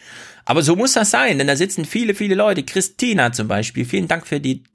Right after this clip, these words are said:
eure tolle Arbeit. Britta sitzt da auch, Katja sitzt da auch, Olga, Gabriele und Jens, Maria. Ein Teil meines Kellnergehalts als Geisteswissenschaftlerin, als Dauerauftrag.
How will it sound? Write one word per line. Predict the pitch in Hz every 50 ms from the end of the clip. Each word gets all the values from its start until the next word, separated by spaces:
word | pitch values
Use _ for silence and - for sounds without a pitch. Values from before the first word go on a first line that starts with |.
| - -
eure | - 104 - 156 156 - _
tolle | - - 190 190 185 175 - - -
Arbeit. | - 123 120 117 117 110 117 123 - - _ _ - - - - - - - - _ _
Britta | - 131 190 226 - - 208 196 190 190 190 185
sitzt | - 170 165 - - -
da | 160 - -
auch, | 160 190 196 190 - - _
Katja | - - - 214 - - 180 165 156 151
sitzt | 147 147 - - - -
da | - - -
auch, | 165 180 190 190 185 - - - - _ -
Olga, | - 220 226 214 196 196 175 170 170 170 175 175 165 - _ _ _
Gabriele | - - 175 170 - - 156 143 139 143 143 143 143 -
und | - 113 104 104 98 - -
Jens, | 92 98 95 92 98 113 139 147 - - - - - -
Maria. | 95 98 98 95 95 98 127 190 214 214 190 175 175 185 190 - _ _ _ _ _ _ _ _ _ _ _ _ _ _ _ _ _ _ _ _ _ _ _ _ - - -
Ein | 110 123 -
Teil | - - - 175 202 190 147
meines | 127 120 113 117 120 - -
Kellnergehalts | - - 160 135 123 107 98 98 95 90 92 92 101 113 - -
als | - 101 98 - - -
Geisteswissenschaftlerin, | - 120 123 120 117 104 104 98 101 - - 101 - - - 98 98 98 104 120 127 123 -
als | 98 98 98 101 - - _ _ -
Dauerauftrag. | 175 - 196 151 139 131 120 123 - - 113 113 107 98 92 82 87 - -